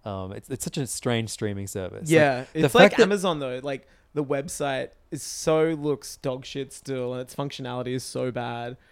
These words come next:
Speaker 2: You know what I mean? Like, Amazon
Speaker 1: Yeah.
Speaker 2: looks like
Speaker 1: It's
Speaker 2: shit.
Speaker 1: so hard to sort through things.
Speaker 2: Yeah.
Speaker 1: When, like, uh,
Speaker 2: I was
Speaker 1: like, the
Speaker 2: reading
Speaker 1: search engine
Speaker 2: articles
Speaker 1: is
Speaker 2: of,
Speaker 1: un-,
Speaker 2: not, I
Speaker 1: un-,
Speaker 2: was, like, seeing if
Speaker 1: unbearable.
Speaker 2: other people, not articles, sorry, just, like,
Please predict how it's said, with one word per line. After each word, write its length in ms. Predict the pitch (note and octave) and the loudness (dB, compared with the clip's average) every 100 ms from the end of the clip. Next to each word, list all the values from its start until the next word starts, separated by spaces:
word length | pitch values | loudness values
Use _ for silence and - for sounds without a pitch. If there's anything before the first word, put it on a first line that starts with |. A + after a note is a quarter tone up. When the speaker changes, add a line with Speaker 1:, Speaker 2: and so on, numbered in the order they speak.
| _ _ | _ _
Speaker 2:
You 60 | E3 | 8
know 60 | |
what 60 | B3+ | 8
I 20 | |
mean? 140 | G3 F3 | 8 4
Like, 140 | G3+ | 2
Amazon 280 | D#3 F3 B2+ | 2 6 8
Speaker 1:
Yeah. 140 | A2 | 6
Speaker 2:
looks 280 | D3 F3+ - | 4 2 2
like 220 | D3+ C3+ B3 | -2 0 0
Speaker 1:
It's 80 | |
Speaker 2:
shit. 160 | D#3+ D3 | 2 4
Speaker 1:
so 180 | F3 E3 | 6 6
hard 240 | F3 F3+ | 6 2
to 80 | D#3 | 0
sort 480 | - - C3 C3 - | -4 0 2 2 -4
through 280 | - A#2+ A2+ | -4 -2 -2
things. 320 | A2 F#2+ F#2 | -4 -6 2
Speaker 2:
Yeah. 160 | F#3 C3 - | 4 4 -4
Speaker 1:
When, 100 | A#2 - | -10 -6
like, 240 | A2+ G#2 B2 | -6 -4 -6
uh, 80 | A#2+ | 4
Speaker 2:
I 60 | E3+ | 4
was 80 | |
Speaker 1:
like, 20 | E3+ | 8
the 60 | |
Speaker 2:
reading 180 | F#3+ B3 | 6 8
Speaker 1:
search 120 | A3 | 6
engine 60 | D#3+ | 8
Speaker 2:
articles 200 | F3 F3+ | 6 4
Speaker 1:
is 40 | D3+ | 4
Speaker 2:
of, 120 | A2+ | 0
Speaker 1:
un-, 40 | F3 | 2
Speaker 2:
not, 160 | G#3 | 2
I 120 | F3 | 4
Speaker 1:
un-, 60 | E3+ | 2
Speaker 2:
was, 120 | E3+ | 2
like, 140 | E3 D3 | 0 0
seeing 100 | A2+ | 0
if 80 | |
Speaker 1:
unbearable. 340 | A2 A2+ A2 G2 | 4 6 6 4
Speaker 2:
other 160 | C#3+ D3+ | -2 -2
people, 500 | D3 C#3 C#3 B2+ - _ _ _ _ _ _ | -6 -8 -8 -12 -14 _ _ _ _ _ _
not 140 | D#3+ C3+ | -6 -4
articles, 340 | C3 C#3 C#3+ | -6 -8 -6
sorry, 200 | C3+ C3+ | -4 -4
just, 180 | C3+ - | -6 -12
like, 100 | - | -14